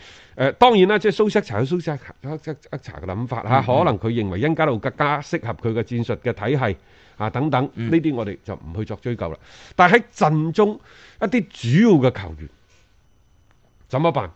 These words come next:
Speaker 2: 嗯。
Speaker 1: 而家曼聯呢，好頭痕㗎，又驚買貴咗，又驚賣平咗。
Speaker 2: 賣平咗，係。
Speaker 1: 買貴咗嘅馬古尼，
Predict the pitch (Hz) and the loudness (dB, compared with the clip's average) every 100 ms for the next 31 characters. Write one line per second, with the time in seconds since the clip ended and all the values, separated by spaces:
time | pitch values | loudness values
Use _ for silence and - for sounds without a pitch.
0 | - 110 101 - 131 151 247 254 175 143 | -10 -6 -6 -6 2 6 6 4 2 2
1 | 143 107 135 185 - _ 135 196 123 101 | 2 0 -2 -6 -12 _ -2 0 -2 -4
2 | 98 117 - - - - 160 170 170 233 | -6 -8 -12 -20 -20 0 4 6 6 4
3 | 208 117 139 147 139 127 131 - - _ | 4 0 0 4 4 2 -2 -4 -14 _
4 | _ _ _ _ _ _ _ 151 151 214 | _ _ _ _ _ _ _ 4 6 8
5 | 214 175 117 90 95 92 104 101 107 92 | 6 4 0 -4 -6 -8 -6 -6 -6 -6
6 | 107 117 117 104 180 226 214 202 233 175 | -6 -6 -4 4 6 6 4 4 2 2
7 | 139 156 156 190 101 | 0 0 2 0 0